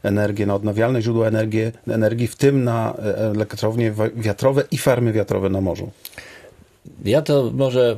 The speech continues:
Speaker 2: p-, powiem w ten sposób. Niedawno pojawił się raport, który wskazał, że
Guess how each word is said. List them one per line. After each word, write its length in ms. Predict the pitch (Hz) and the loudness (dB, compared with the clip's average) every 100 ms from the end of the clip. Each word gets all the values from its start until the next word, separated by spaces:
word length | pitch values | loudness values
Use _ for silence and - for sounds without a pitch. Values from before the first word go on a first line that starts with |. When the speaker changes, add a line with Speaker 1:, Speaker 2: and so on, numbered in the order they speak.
| 117 | -4
Speaker 2:
p-, 120 | 110 - | -8 0
powiem 200 | 120 110 | 0 2
w 20 | |
ten 120 | 117 | -2
sposób. 400 | - 95 82 82 | -2 -6 -6 -4
Niedawno 640 | 92 107 113 110 107 98 | 0 0 0 0 2 2
pojawił 340 | 92 95 87 87 | 0 -2 0 -2
się 140 | 98 | 0
raport, 460 | 92 92 101 92 - | 0 0 -2 -4 -6
który 380 | - 85 87 82 | -4 -2 0 -2
wskazał, 800 | - - - 101 101 110 107 | -8 -18 -4 -2 0 0 0
że 480 | 85 78 85 85 85 | -2 -2 0 0 -2